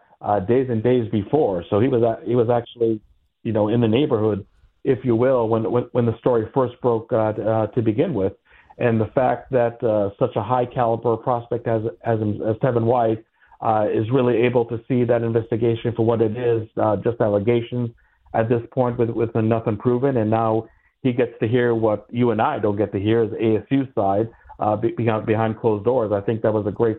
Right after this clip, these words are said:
sign, uh, for, for Arizona State. So it'll be interesting to see, uh, with all the bevy of recruits, uh, that they did, uh, bring, bring on campus for both official and,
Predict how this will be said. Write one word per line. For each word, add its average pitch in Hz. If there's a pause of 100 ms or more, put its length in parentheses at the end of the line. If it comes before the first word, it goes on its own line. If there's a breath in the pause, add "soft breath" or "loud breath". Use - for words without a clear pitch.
sign, 113 (280 soft breath)
uh, 110 (220)
for, 120
for 135
Arizona 131
State. 147
So 107 (380 soft breath)
it'll 151
be 156
interesting 156
to 143
see, 156
uh, 120
with 117
all 120
the 113
bevy 120 (260 soft breath)
of 120
recruits, 123
uh, 117
that 113
they 113
did, 117
uh, 110
bring, 117 (300)
bring 123
on 113
campus 120
for 113
both 113
official 120
and, 120